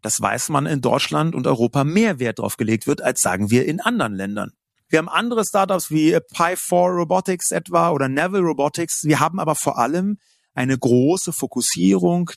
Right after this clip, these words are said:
der Industrieunternehmen darauf. Hier muss man ausnahmsweise Deutschland mal ein Kompliment machen. Vergleichsweise viele von den Unternehmen, die Produktion und Fertigung brauchen,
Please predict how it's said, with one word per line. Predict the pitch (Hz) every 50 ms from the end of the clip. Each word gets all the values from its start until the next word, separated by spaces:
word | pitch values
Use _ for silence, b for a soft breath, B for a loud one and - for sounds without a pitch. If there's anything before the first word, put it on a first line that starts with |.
| - -
der | 131 127 127 123
Industrieunternehmen | 131 135 117 113 104 - - - - 214 233 147 110 - 107 95 98 101 101 104 107
darauf. | 98 107 104 113 101 - - - - - - - - _ _ _ _ _ _ -
Hier | - - 220
muss | 226 240 - -
man | 202 185 180
ausnahmsweise | 151 160 - - 185 165 - 151 147 143 151 143 147 135
Deutschland | 117 117 127 139 - - 147 143 147 147 -
mal | 131 120 120 120 117 117 117 117 - _ _ _ _
ein | - 127 120 123 120
Kompliment | - - 120 107 - - 123 135 175 233 247 240 -
machen. | 110 90 92 - 135 143 175 220 254 - _ _ _ _ _
Vergleichsweise | - - 117 117 143 143 185 254 262 - - 220 202 170 175 - - -
viele | - 208 233 240 240 240
von | 208 - - 165 151 135
den | 139 151 180 196
Unternehmen, | 185 175 165 - 147 131 127 127 131 139 151 156 165 165 165 b b b b b b _
die | 135 131 131 131 131 127 135 - -
Produktion | - - 139 139 - - - - 226 226
und | 196 160 - -
Fertigung | - 165 170 - 165 165 147
brauchen, | - 135 135 170 196 185 - 110 110 123 160 190